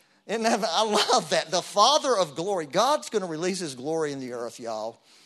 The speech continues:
He really is. It, the Bible has promised us that. Hey, you know, this is a good way to look at what's going on with Israel,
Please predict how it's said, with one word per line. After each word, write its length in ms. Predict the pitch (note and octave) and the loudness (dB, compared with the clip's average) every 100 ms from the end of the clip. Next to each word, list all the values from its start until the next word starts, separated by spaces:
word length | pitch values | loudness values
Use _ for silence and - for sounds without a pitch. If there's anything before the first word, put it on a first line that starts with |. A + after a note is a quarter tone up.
| - - _ _ | -20 -20 _ _
He 160 | - A3+ | -12 -10
really 360 | A#3+ F#4 E4+ A#3+ | -6 -4 -2 -2
is. 560 | D4 F#3+ A2+ A2+ - - | 0 0 -2 -8 -12 -4
It, 240 | G#3+ G3 | -2 -2
the 100 | F#3+ | -4
Bible 400 | F3 A3 D#4+ E4 | 2 4 4 2
has 200 | A3 G3+ | 0 -2
promised 640 | - - G3+ C#4 G#3+ - - | -6 -4 0 0 0 -4 -10
us 200 | A2+ - | -12 -12
that. 480 | A#2+ D#2+ A1+ - _ _ _ _ _ _ _ _ _ _ _ _ _ _ _ | -10 -10 -12 -18 _ _ _ _ _ _ _ _ _ _ _ _ _ _ _
Hey, 360 | D4+ C4+ F#3+ C#3+ D#3+ - _ _ _ _ | 2 2 2 -4 -14 -20 _ _ _ _
you 140 | A3 | -4
know, 460 | D4 D4 A#3+ E3 C3+ C3+ _ _ _ | 0 2 2 -2 -4 -14 _ _ _
this 220 | - A#3 B3+ | -4 -4 -4
is 80 | |
a 60 | A#3 | -6
good 200 | F3 F#3 | -6 -4
way 140 | F3+ | -4
to 60 | E3+ | -4
look 180 | D3+ E3 | -6 -8
at 140 | C3+ | -8
what's 180 | C3+ B2+ | -8 -10
going 220 | C#3+ C3+ | -8 -6
on 120 | B2+ | -6
with 120 | A#2+ B2+ | -8 -8
Israel, 440 | B2+ A#2+ - - | -8 -10 -14 -20